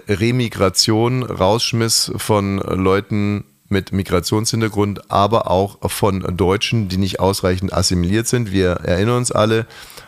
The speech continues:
haben dann Massendemonstrationen in Deutschland ausgelöst, warum auch immer, möchte ich nicht weiter kommentieren.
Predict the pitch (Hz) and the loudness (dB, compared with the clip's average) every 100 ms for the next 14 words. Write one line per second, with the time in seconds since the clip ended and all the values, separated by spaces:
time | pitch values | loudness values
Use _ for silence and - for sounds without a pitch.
0 | - 107 104 107 101 95 98 98 120 127 | -2 2 2 2 0 2 2 0 0 0
1 | 117 117 120 117 107 - 107 95 87 98 | 0 0 -2 -2 -2 0 0 0 0 0
2 | 107 120 98 104 - 107 107 117 - 92 | 0 -2 2 0 0 -2 0 0 -2 0
3 | 87 90 95 - 82 85 - 123 135 143 | 2 0 0 0 0 0 -2 0 2 0
4 | 143 - - - 98 - 107 101 95 95 | -2 -12 -14 -4 -4 -2 -2 0 2 2
5 | 101 - 92 90 - 110 127 | 0 -2 -2 -2 -2 0 0